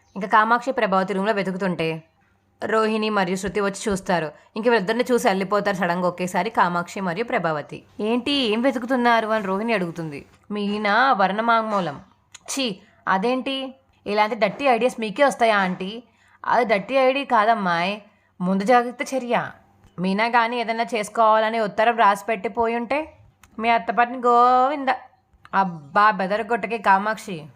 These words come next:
వెతుకు ముందు." "ఆ, వెతుకుతాను, మీరు కూడా వెతకండి అమ్మాయి, చూస్తారేమిటి?" అని చెప్పి ఇంకా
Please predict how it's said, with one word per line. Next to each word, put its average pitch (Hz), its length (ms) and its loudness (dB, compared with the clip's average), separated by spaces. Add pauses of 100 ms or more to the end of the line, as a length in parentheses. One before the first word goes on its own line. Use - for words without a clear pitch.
(200)
వెతుకు 240 340 -2
ముందు." 262 360 2 (440)
"ఆ, 240 140 6
వెతుకుతాను, 233 560 0 (280)
మీరు 247 200 -2
కూడా 285 180 2
వెతకండి 262 420 2
అమ్మాయి, 233 340 0
చూస్తారేమిటి?" 226 680 -2
అని 190 220 -2
చెప్పి 185 200 -4
ఇంకా 170 420 0